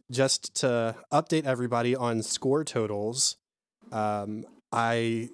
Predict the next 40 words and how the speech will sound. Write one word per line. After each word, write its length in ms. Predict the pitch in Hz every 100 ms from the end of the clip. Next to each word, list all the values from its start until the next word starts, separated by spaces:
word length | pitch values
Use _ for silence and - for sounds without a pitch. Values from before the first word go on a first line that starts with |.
| _ -
listened 500 | 131 - 139 135 135
again 420 | 131 123 127 131 139
and 300 | 123 120 -
counted 280 | 139 131
up 200 | 131 135
everybody, 680 | 135 127 127 131 127 127 127 - _ 131
uh, 180 | 120 123
all 160 | 131
of 60 | 131
our 100 | 123
points 300 | - 143 139
at 80 | 147
least, 320 | 147 147 -
in 100 | 123
the 80 | 117
first 320 | - 147 -
episode 640 | 156 165 - 165 165 156 - -
for 80 | 131
season 320 | - 135 131
one. 380 | 127 127 131 139 -
I 180 | 123 127
had 380 | 131 127 120 123
eight 380 | 127 127 151 - -
and 180 | 120 120
you 120 | 127
had 200 | 127 110
seven. 460 | - 123 135 175 180 _ _ _ _ _ _ _ _
And 180 | 120 117
then 160 | 120 120
in 520 | 117 113 113 113 120
the 140 | 123 110
last 400 | 110 147 165 151
episode, 640 | 120 123 123 113 113 123 -
uh, 380 | 117 110 107 107
season 320 | - 123 110
two, 580 | - - 160 131 110 107 _ _ _ _ _
I 100 | 117
believe 440 | 117 120 120 113 123
it 180 | 123 127
was 400 | 113 110 107